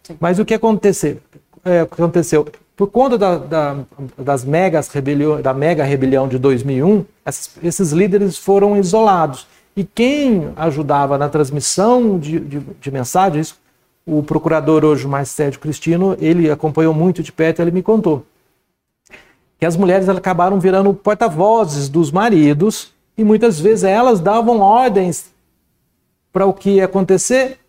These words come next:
Speaker 2: e não ia acontecer. Em especial, a mulher do G Leão, que, que ela foi, inclusive, flagrada, determinando ataques, inclusive à Bolsa de Valores. E o que aconteceu ali?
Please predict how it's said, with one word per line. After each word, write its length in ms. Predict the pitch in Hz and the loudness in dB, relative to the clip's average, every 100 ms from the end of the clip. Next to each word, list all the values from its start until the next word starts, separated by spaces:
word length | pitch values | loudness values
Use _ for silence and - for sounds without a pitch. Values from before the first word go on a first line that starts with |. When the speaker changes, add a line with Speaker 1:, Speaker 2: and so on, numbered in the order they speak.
| - | -8
Speaker 2:
e 80 | 208 | 0
não 140 | 214 | 2
ia 120 | 202 190 | 4 2
acontecer. 520 | 180 180 - 131 - - | -2 -4 -6 -10 -12 -6
Em 220 | 214 277 | -4 -2
especial, 600 | 247 - 175 - 180 208 | -4 -2 -2 0 -2 -2
a 80 | 185 | -4
mulher 300 | 185 175 180 | -2 2 0
do 280 | 180 196 185 | 0 0 2
G 140 | 180 | 2
Leão, 400 | 202 208 185 202 - _ _ _ _ _ _ | 4 4 2 0 -6 _ _ _ _ _ _
que, 120 | - 143 _ _ | -18 -18 _ _
que 60 | 151 | -2
ela 120 | 135 | -2
foi, 180 | - 147 | -2 -4
inclusive, 440 | 143 139 127 147 | -2 -4 -4 -6
flagrada, 640 | - 196 185 156 156 160 170 | -4 -4 0 0 0 0 -2
determinando 580 | 170 170 156 151 151 143 | -2 -2 -2 -2 -2 -4
ataques, 920 | 147 - 147 170 165 - 143 135 - _ _ _ | -6 -2 0 0 -2 -2 -4 -4 -10 _ _ _
inclusive 440 | 143 156 135 151 156 | -4 -2 0 0 -2
à 60 | |
Bolsa 300 | 135 139 135 | 0 -2 -2
de 80 | 147 | -4
Valores. 460 | 156 196 151 113 - _ _ - | -2 2 0 -2 -14 _ _ -6
E 80 | |
o 60 | 226 | -2
que 80 | 233 | -2
aconteceu 640 | 220 202 180 180 - 165 | 0 0 2 0 2 2
ali? 180 | 139 | 0